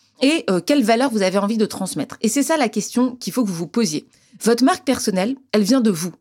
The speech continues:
Elle vient de l'intérieur de vos tripes. Ça sert à rien d'aller poser la question au voisin et aller se demander ce que lui ou ce qu'elle, elle fait.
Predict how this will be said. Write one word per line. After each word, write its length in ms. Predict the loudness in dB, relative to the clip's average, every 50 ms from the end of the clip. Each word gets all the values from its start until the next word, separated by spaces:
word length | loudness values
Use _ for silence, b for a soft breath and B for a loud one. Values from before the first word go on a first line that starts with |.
| _ 0
Elle 80 | 2
vient 160 | 4 4 4 4
de 80 | 4
l'intérieur 460 | 4 2 2 2 0 0 0 0 0
de 80 | 0 -2
vos 120 | -2 -2
tripes. 300 | -6 -6 -8 -12 -12 _ _ _ _ _ _ _
Ça 100 | -2 0
sert 220 | 0 2 2 0 0
à 60 | 0
rien 300 | 0 0 0 0 -2 -2 b b b b
d'aller 300 | b 0 2 2 2 2
poser 480 | 0 -2 -4 -2 0 2 2 4 2 2
la 120 | 2 0
question 460 | 0 0 -2 -4 -2 0 0 0 0 0
au 120 | 2 2
voisin 480 | 2 4 4 2 2 2 2 0 0 0
et 160 | 0 0 2 2
aller 220 | 2 2 2 0
se 80 | 0 0
demander 400 | 0 2 2 2 2 2 2 0
ce 100 | 0 0
que 100 | -2 0
lui 220 | 2 4 4 4
ou 80 | 4 2
ce 100 | -2 -2
qu'elle, 360 | -2 -2 0 0 0 2 2
elle 100 | 0 0
fait. 240 | -2 -6 -8 -8